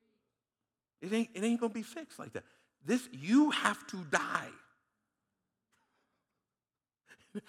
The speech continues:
And, and, and the flesh don't wanna die. Come on, am I right about it?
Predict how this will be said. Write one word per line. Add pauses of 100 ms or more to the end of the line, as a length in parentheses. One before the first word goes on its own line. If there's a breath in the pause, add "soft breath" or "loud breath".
(180)
And, (160)
and, (100)
and
the
flesh
don't
wanna
die. (1200)
Come
on,
am
I
right
about
it?